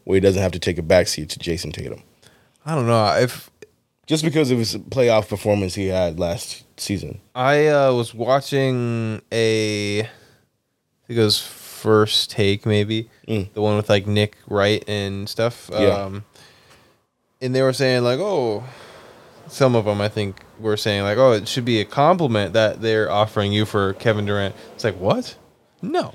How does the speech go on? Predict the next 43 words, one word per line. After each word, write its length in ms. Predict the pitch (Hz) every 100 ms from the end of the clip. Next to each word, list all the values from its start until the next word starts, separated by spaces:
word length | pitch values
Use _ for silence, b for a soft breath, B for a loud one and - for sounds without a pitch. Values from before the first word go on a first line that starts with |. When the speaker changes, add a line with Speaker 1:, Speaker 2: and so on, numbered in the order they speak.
| -
Speaker 1:
No, 340 | 147 156 127 110
not 200 | 151 175
at 160 | 127
all. 440 | 170 180 107 95 113 -
Speaker 2:
No, 240 | 339 98
I 120 | 101
don't 80 | 208
Speaker 1:
That's 120 | 196
Speaker 2:
care. 100 | 147
Speaker 1:
disrespectful. 720 | 180 156 180 - 302 - 110 82
Speaker 2:
I 80 | 214
don't 160 | 214
care 260 | 202 185 170
if 120 | 147
you're 200 | 165 156
offering, 640 | 131 139 143 135 131 120 113
like, 220 | 117 107
for 160 | - 131
example, 340 | 120 123 120
like, 320 | 120 117 117 120 B
it's 200 | 127 156
just 160 | 185 170
like 160 | 160 135
the, 640 | 117 113 107 104 104 117 _ _ _ _ _ _ _ _ _ _ _ _ _ _ _ _ _ _ _ 123
it, 220 | 127 120
you're, 260 | 123 120 - _ -
every, 380 | 185 202 165 -
like, 200 | 127 123
e-, 140 | - 120 -
every 240 | 156 202 190
person 380 | 160 175 135
has 260 | 117 131 123
their 160 | 113 -
own 300 | 131 131 123
emotions, 640 | 117 113 120 139 127 113 107
and 260 | 110 107 107
obviously 720 | 117 123 120 117 110 101 -
nobody 380 | 117 123 117 113
wants 260 | 107 110 -
to 60 |
be 120 | 101
traded. 240 | 113 120 107
Like, 280 | 104 -